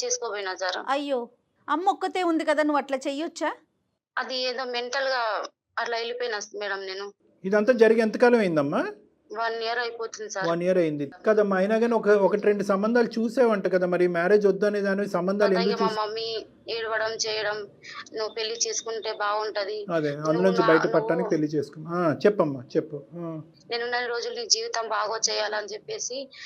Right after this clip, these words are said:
Speaker 1: మా మమ్మీ చాలా ఏడ్చింది సార్.
Speaker 3: మమ్మీ ఏడ్చింది, బాధపడింది. దానివల్ల ఆ ఒత్తిడితో నువ్వు ఒక అబ్బాయితో మాట్లాడావు, కానీ కొంత, కొన్ని రోజులు మాట్లాడిన తర్వాత ఓకే అని అనుకునే పరిస్థితి వచ్చింది కదా ఒక సంబంధంలో. అప్పుడు ఎందుకు ఆ సంబంధాన్ని no చెప్పారు మీరు?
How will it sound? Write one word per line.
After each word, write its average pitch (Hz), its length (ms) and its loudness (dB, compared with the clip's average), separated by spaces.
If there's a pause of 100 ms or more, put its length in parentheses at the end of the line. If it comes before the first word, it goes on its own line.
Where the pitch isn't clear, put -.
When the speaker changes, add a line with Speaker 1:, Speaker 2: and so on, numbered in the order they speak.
(260)
Speaker 1:
మా 220 160 -2
మమ్మీ 220 280 -4
చాలా 233 380 0
ఏడ్చింది 208 540 -6
సార్. - 360 -8
Speaker 3:
మమ్మీ 165 200 -6
ఏడ్చింది, 170 520 -2
బాధపడింది. 180 680 0
దానివల్ల 190 540 2
ఆ 190 180 4
ఒత్తిడితో 202 480 4
నువ్వు 226 180 6
ఒక 190 120 4
అబ్బాయితో 190 340 2
మాట్లాడావు, 180 760 0
కానీ 208 220 2
కొంత, 202 280 -2
కొన్ని 208 340 4
రోజులు 247 140 4
మాట్లాడిన 226 520 -2
తర్వాత 226 400 2
ఓకే 214 460 6
అని 214 200 0
అనుకునే 208 380 0
పరిస్థితి 202 500 0
వచ్చింది 220 300 0
కదా 160 260 4 (300)
ఒక 185 140 4
సంబంధంలో. 190 760 2
అప్పుడు 180 240 8
ఎందుకు 233 220 6
ఆ 220 60 8
సంబంధాన్ని 214 480 2
no 214 200 0
చెప్పారు 202 280 2
మీరు? 196 160 -4